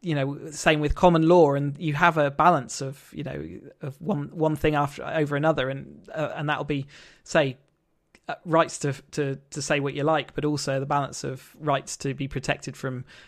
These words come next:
uh, you know, abuse and, and discrimination. So, yeah, uh, I wouldn't wanna be making those decisions, but I'd be interested to see what the long-term outcome of it is,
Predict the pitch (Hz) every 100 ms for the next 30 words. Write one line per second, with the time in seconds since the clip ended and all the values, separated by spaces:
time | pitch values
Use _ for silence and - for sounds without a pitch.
0 | - 143 135 147 131 131 143 139 - 131
1 | 139 - 135 131 - 135 - 131 147 147
2 | - - 143 139 - - _ - 180 -
3 | - 170 - - 190 208 202 170 160 156
4 | 156 151 156 151 143 147 185 160 135 139
5 | 135 143 147 147 147 147 - 151 147 147
6 | 139 147 160 175 170 160 143 139 131 -
7 | - 131 - 135 131